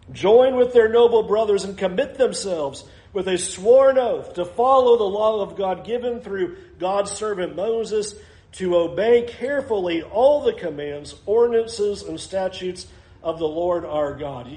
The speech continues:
You feel like this is a Joshua moment where Joshua would stand up and say, "Who's gonna serve God around here?" And now you're having that kind of moment here. People are signing their names of the document and saying, "We are going to obey. We are going to do exactly what God has said.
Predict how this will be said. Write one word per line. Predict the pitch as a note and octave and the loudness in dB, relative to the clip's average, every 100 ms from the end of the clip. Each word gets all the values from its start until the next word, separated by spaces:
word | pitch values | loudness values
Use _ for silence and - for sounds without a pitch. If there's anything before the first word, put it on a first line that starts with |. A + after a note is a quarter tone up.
| - | -14
You | E3+ | -12
feel | G3+ C4+ C#4 | -4 0 4
like | F#3 E3 | 4 2
this | F3 F3+ | -2 -4
is | E3 | -4
a | D#3 C#3+ | -4 -4
Joshua | C#3 E3+ G3 G3 F3 D3+ | -2 -2 0 -2 -2 -2
moment | C#3+ D#3+ B3 G#3+ C#3 D3+ | -2 0 0 0 -6 -6
where | D#3 | -6
Joshua | D#3+ F#3+ A3 E3+ D#3 | -2 -2 -2 -4 -6
would | D3+ D3+ D3 - - - | -6 -10 -12 -20 -20 -8
stand | - G3+ G3 | 2 2 4
up | G3 | 0
and | F3+ | -2
say, | F#3 D#3+ D3+ | 2 2 2
"Who's | B3+ D4+ | -2 -2
gonna | B3 G3 | -2 -2
serve | - G3+ F#3+ - | 0 -2 -2 0
God | G3 C#4 B3 | 2 2 2
around | F3 D#3+ D#3 E3 | 2 2 0 -2
here?" | E3+ E3 | -4 -4
And | E3+ | -2
now | A3+ C#4 | -2 0
you're | G#3+ | -2
having | F3+ G3 G3+ | -2 -2 0
that | F#3 F#3+ | -2 -2
kind | G3+ F#3+ | -2 -2
of | F3 | -2
moment | F#3 F#3+ E3+ E3+ | -2 -4 -4 -2
here. | B3 F#3+ - - - | -2 -2 -8 -20 -12
People | B3 C4+ A3 G#3 | -10 -2 0 2
are | |
signing | F#3 A3 A3+ A#3 A3+ | 0 2 4 4 2
their | F#3+ F#3 | 2 2
names | A3+ C4 G#3+ | 0 0 -4
of | F#3 | -4
the | F3+ | -2
document | G3 A#3 A#3+ G#3 | 2 2 2 -4
and | F#3 | -4
saying, | F#3 E3+ - - - | -4 -6 -10 -18 -12
"We | F3 B3+ D4+ D4 | -4 0 2 4
are | A#3 A3+ | 4 4
going | A3 A#3 A#3+ A#3+ A#3 | 6 6 6 2 -2
to | G#3 F#3+ | 0 2
obey. | F3+ F3 A3 B3+ G3+ E3+ | 2 2 2 2 0 -2
We | B3+ C#4 | -6 0
are | C4+ A#3+ | 0 2
going | G#3 A3 A3+ | 2 2 0
to | G3+ | -2
do | G3 G#3 | -4 -2
exactly | F3+ D3 G#3+ B3+ A#3+ | -2 0 0 0 -2
what | A3 F#3+ | 0 0
God | F#3+ F#3+ F#3 | 0 0 0
has | F3+ F3 | 0 0
said. | A3+ G3+ | 0 0